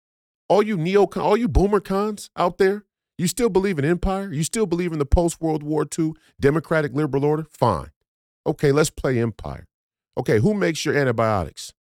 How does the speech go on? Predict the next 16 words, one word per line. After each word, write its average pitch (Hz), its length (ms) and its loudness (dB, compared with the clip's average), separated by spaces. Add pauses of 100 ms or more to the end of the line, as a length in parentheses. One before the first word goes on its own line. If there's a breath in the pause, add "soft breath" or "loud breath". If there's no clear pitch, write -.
(760)
I - 140 -4
asked 160 140 -4
these 156 120 -6
questions. - 560 -10 (280)
China. 165 400 -6 (640)
Well, 151 100 -2
who 220 120 0
makes 202 260 0
the, 143 160 0
who 185 180 -2
makes 214 220 2
the 135 80 -4
lug 139 260 2
nuts 120 240 -2
on 117 140 -2
the, 95 140 -2